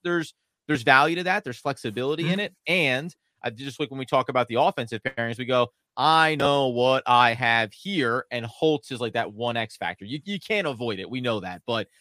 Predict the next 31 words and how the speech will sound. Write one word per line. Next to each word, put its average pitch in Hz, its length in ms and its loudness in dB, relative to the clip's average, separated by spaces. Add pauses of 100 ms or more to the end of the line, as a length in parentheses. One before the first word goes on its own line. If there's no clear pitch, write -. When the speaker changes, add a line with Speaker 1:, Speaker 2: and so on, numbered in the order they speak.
(160)
Speaker 1:
I 127 80 0
just 127 160 -6
prefer 131 240 -2
to 123 80 -2
get 110 160 -4
those 110 160 -6
things 107 180 -8
ironed 107 300 -2
out 104 140 -2
as 92 120 -12
soon 107 200 -18
as 95 60 -20 (120)
possible. 101 440 -16 (220)
Any 196 220 -6
other 214 180 -6
defensive 165 460 -10
notes 151 180 -6
before 143 240 -8
we 135 60 -6
talk 131 240 -6
about 123 280 -4
ultimately 123 400 -10
what 117 140 -8
it 107 80 -12
means 117 220 -14
to 110 100 -16
be 110 160 -16
playing 110 300 -8
in 110 80 -16
front 110 220 -10
of 98 180 -10